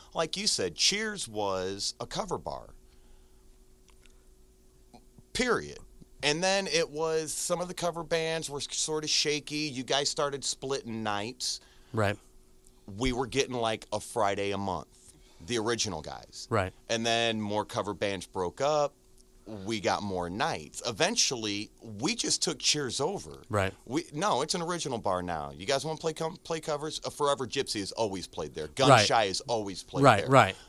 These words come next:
Speaker 1: The bands that Jan loved and that loved Jan were always welcome back. But other than that, the original dudes took it over.
Speaker 2: Right.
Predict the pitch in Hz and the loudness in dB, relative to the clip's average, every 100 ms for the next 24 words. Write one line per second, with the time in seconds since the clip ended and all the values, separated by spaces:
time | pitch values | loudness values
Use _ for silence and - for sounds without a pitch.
0 | - 123 147 190 180 180 180 156 123 135 | -10 -4 0 2 2 2 0 -4 -2 0
1 | 120 110 147 139 139 131 127 113 110 110 | 2 2 2 2 0 2 0 0 -2 -2
2 | 107 107 98 - 113 101 95 92 113 - | 0 0 0 -4 -2 -2 -4 -2 -2 2
3 | 123 120 104 98 90 85 87 82 90 82 | 0 0 -4 -2 -4 -2 -10 -4 -4 -4
4 | - 190 185 175 165 160 185 151 127 247 | -4 -2 -2 -6 -2 -2 -2 -6 -6 -6
5 | - 285 - 92 - - 95 85 76 64 | -8 -8 -6 -6 -6 -4 -4 -4 -6 -10
6 | 64 - 120 101 | -18 -8 -2 -2